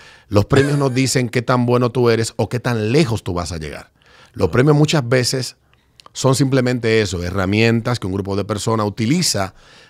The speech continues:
para ponerse de acuerdo y entre ellos decidir a quienes ellos entienden que es el mejor. Nunca,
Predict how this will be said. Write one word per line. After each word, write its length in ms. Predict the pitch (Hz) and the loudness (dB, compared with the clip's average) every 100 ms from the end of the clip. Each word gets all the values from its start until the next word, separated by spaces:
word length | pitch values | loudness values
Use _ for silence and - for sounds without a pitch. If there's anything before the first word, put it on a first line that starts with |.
| - | -4
para 220 | 101 98 | 0 0
ponerse 340 | 95 117 143 | 0 0 2
de 80 | 165 | 2
acuerdo 380 | 156 156 151 131 117 | 2 2 2 2 0
y 40 | 113 | 0
entre 320 | 110 110 110 | -2 0 0
ellos 200 | 135 143 | 2 0
decidir 440 | 135 127 127 127 117 | -2 -2 0 0 0
a 60 | |
quienes 440 | - 160 185 175 - | -2 -2 0 -2 0
ellos 320 | 151 151 - | 0 0 -4
entienden 800 | 127 113 104 - 240 311 143 104 | -6 -4 -6 -6 -6 -4 -4 -4
que 100 | 92 | 0
es 40 | 92 | 0
el 100 | 92 | 0
mejor. 360 | 90 92 78 - _ _ - - - | -2 -4 -6 -12 _ _ -20 -16 2
Nunca, 800 | 117 165 285 262 - 92 69 | 6 8 8 6 4 -2 -2